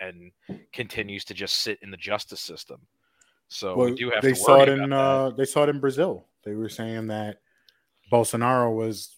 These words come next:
Speaker 2: um, pretty much sending, like, the military to muck up the process in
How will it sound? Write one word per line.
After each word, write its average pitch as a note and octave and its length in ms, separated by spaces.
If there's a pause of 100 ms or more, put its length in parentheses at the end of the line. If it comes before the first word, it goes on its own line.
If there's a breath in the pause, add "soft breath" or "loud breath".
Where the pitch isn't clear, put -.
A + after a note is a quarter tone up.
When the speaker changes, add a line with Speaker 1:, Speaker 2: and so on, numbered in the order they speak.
Speaker 2:
um, G2+ 420
pretty A#2 160
much A2 140
sending, A2+ 420
like, G#2 180
the G#2 60
military G#2+ 580
to G#2 100
muck G#2 320
up G#2 200
the G2+ 80
process A2 720 (100)
in G#2 400